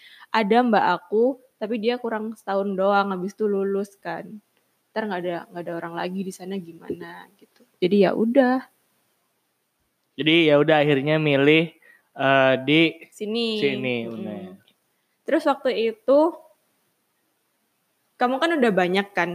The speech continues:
Speaker 1: diterima ini, terima ini, terima ini.
Speaker 2: Hmm.
Speaker 1: Akhirnya milih yang di sini juga,
Speaker 2: Iya.
Speaker 1: di Jawa Timur juga.
Speaker 2: Ah.
Speaker 1: Nah, itu gimana perasaannya ketika yang ini diterima, ini diterima. Padahal itu bisa dibilang kan juga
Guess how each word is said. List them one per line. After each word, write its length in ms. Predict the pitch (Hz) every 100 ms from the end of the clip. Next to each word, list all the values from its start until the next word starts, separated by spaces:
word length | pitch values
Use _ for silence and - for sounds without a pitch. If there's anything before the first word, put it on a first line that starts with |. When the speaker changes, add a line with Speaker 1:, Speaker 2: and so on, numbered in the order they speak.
| 185 _ _
Speaker 1:
diterima 460 | 190 190 180 185 175
ini, 160 | 208
terima 260 | 208 196 185
ini, 120 | 190
terima 280 | 196 190 185
ini. 220 | 180 208
Speaker 2:
Hmm. 100 | 190
Speaker 1:
Akhirnya 500 | 180 139 131 156 233 277
milih 400 | 226 202 240 240
yang 240 | 214 233 277 _ _
di 320 | 185 214 262 _ _ _ _ _
sini 400 | - 214 220 214
juga, 280 | 185 170 190
Speaker 2:
Iya. 260 | 175 123 113 104
Speaker 1:
di 140 | 180
Jawa 140 | 180 180
Timur 320 | 190 180 180
juga. 300 | 165 165 113
Speaker 2:
Ah. 420 | 120 123 120 110 104 _ -
Speaker 1:
Nah, 200 | 202 196 _ _ -
itu 220 | 254 349 269
gimana 440 | 220 208 202 226
perasaannya 920 | 240 226 233 214 - 175 170 180 233 254
ketika 840 | 208 202 185 170 _ _ 202 247 294 - _ _ _ _ _ _ _ -
yang 160 | 220 208
ini 240 | 226 277
diterima, 640 | 233 214 208 202 202 226 208
ini 240 | 240 202
diterima. 320 | - 196 226
Padahal 320 | 208 202 240
itu 100 | 294 285
bisa 180 | 208 180
dibilang 320 | 180 190 220
kan 180 | 269 247
juga 300 | 190 180